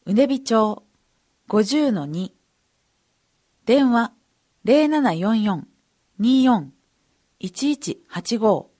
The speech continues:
ファックス、零七四四二四一三五五。開館時間、九時から十七時。休館日、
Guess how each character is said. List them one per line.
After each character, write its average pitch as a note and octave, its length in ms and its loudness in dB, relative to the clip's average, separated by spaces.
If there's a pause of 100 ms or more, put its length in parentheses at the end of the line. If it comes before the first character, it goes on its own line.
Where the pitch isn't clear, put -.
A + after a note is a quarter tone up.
(1300)
フ - 60 -8
ァ C#4+ 60 0
ッ D4 60 -2
ク C4+ 180 -10
ス、 - 240 -14 (560)
零 D4 240 2
七 C#4+ 240 0
四 G3+ 260 -2
四 F#3 280 -6 (360)
二 A#3+ 240 2
四 G#3 280 0 (520)
一 F3 200 -12
三 C#4+ 260 0
五 F3 220 0
五。 E3+ 360 -2 (1300)
開 C#4 220 -2
館 D4+ 240 0
時 C#4+ 140 -8
間、 E3 240 -6 (600)
九 D4+ 100 -4
時 C#4+ 140 -6
か G3 140 -2
ら C#3+ 120 -12 (220)
十 A#3+ 220 0
七 C4 200 -8
時。 E3+ 220 -12 (1300)
休 D4 240 0
館 D4+ 300 0
日、 D3+ 200 -12